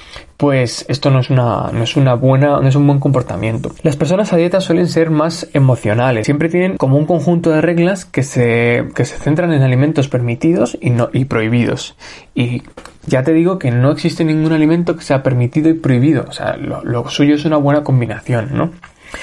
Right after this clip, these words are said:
Eh, hay un estudio que se hizo en la Universidad de Toronto en el que se pusieron unos helados, ¿vale? Entonces, se pusieron unos participantes, unos tenían, estaban a dieta y otros no. El grupo que no estaba a dieta, eh,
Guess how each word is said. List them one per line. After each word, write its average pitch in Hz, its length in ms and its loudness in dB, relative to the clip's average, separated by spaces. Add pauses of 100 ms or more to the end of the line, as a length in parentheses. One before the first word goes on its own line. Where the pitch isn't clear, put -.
(420)
Eh, 135 680 0
hay 156 180 0
un 190 60 0
estudio 185 400 0
que 165 120 -4
se 135 120 0
hizo 160 300 2
en 127 60 4
la 123 80 2
Universidad 135 540 2
de 151 180 2
Toronto 165 560 0 (540)
en 147 140 0
el 143 80 0
que 143 80 0
se 139 120 0
pusieron 147 600 0
unos 143 240 0
helados, 117 500 -2
¿vale? 131 240 -2
Entonces, 135 400 -2 (460)
se - 140 -2
pusieron 147 300 2
unos 165 100 2
participantes, 180 800 -2
unos 143 300 2
tenían, 131 540 0
estaban 135 300 0
a 143 40 2
dieta 185 340 0
y 143 80 2
otros 127 280 0
no. 117 240 -2 (500)
El 131 140 0
grupo 143 360 2
que 120 120 -2
no 127 100 2
estaba 147 300 2
a - 20 -2
dieta, 196 360 0 (540)
eh, 120 640 0